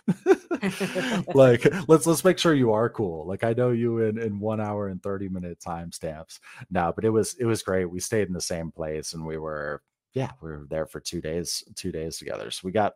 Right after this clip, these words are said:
Speaker 1: we got really tight over those couple days.
Speaker 2: That's awesome.
Speaker 1: Yeah.
Speaker 2: It, that's really cool. Yeah, g-, going to the expo and meeting people and just people I didn't even know existed and just finding them and finding their content and just being like, and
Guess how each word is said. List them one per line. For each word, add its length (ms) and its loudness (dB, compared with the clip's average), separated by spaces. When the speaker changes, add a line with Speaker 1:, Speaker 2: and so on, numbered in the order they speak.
Speaker 1:
we 80 0
got 240 4
really 320 0
tight 320 -4
over 220 -8
those 220 -10
couple 300 -10
days. 280 -6
Speaker 2:
That's 260 -10
awesome. 680 -6
Speaker 1:
Yeah. 500 -2
Speaker 2:
It, 20 -10
that's 220 -2
really 180 0
cool. 240 -2
Yeah, 300 0
g-, 100 -12
going 360 0
to 100 -8
the 80 0
expo 440 -2
and 100 -2
meeting 280 -2
people 360 -8
and 80 -8
just 240 -12
people 260 -2
I 60 6
didn't 200 2
even 280 -2
know 460 -2
existed 540 -4
and 160 -6
just 240 -12
finding 440 -6
them 200 -6
and 140 -8
finding 320 -4
their 160 -6
content 580 -6
and 140 -4
just 200 -14
being 200 -10
like, 280 -8
and 240 -2